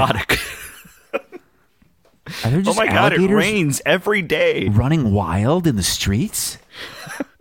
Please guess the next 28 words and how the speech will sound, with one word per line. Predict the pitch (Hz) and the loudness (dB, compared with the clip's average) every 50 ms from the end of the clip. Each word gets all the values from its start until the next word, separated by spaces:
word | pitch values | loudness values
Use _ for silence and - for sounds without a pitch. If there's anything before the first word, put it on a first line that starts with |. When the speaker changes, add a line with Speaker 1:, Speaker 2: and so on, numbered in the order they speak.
| - - _ _ - - _ _ _ _ _ _ _ _ _ _ _ _ _ _ _ _ _ _ _ _ _ - - - - - - - - - | -14 -14 _ _ -18 -18 _ _ _ _ _ _ _ _ _ _ _ _ _ _ _ _ _ _ _ _ _ -20 -20 -20 -20 -20 -20 -20 -12 -4
Speaker 1:
Well, | - 139 | 0 2
I'll | 143 147 | 2 2
tell | - 196 190 | 2 0 0
you, | 147 | 0
it's | 151 - | -2 -4
beautiful | - 127 147 170 185 - 147 139 | -2 0 0 0 0 0 2 2
out | 131 127 113 107 | 4 4 2 2
here. | 127 143 | 2 2
It'd | 143 117 | 2 2
be | 117 117 | 2 0
a | 113 | 2
good | 101 123 120 | 0 0 0
day | 110 127 127 | 2 0 2
to | 113 110 | 2 0
go | 92 113 117 117 | 0 0 2 2
out | 113 113 110 - | 2 2 0 0
to | - 117 | -2 -2
the, | 98 98 104 104 101 101 | 0 0 0 2 2 2
uh, | 98 95 92 92 | 2 2 2 0
Wellman's | 90 90 101 110 117 117 113 107 98 90 - - - - - _ _ _ _ _ - | 0 2 2 2 2 2 2 0 0 -2 -4 -10 -16 -18 -20 _ _ _ _ _ -2
Rooftop | 110 123 120 - - 120 110 113 - - | 0 0 0 -2 -2 0 0 0 0 -4
and | 98 85 | -6 -8
Pub | - - 107 117 131 113 95 | -4 -2 0 0 0 -2 -2
out | 92 87 82 | -4 -4 -4
at | 71 76 | -4 -2
West | 92 101 101 - - | 0 0 -2 -2 -4
Glen | - 98 107 120 120 | -4 -2 -2 0 -2
today. | - 156 - 87 101 101 80 80 | -2 -2 -2 0 0 0 -2 -4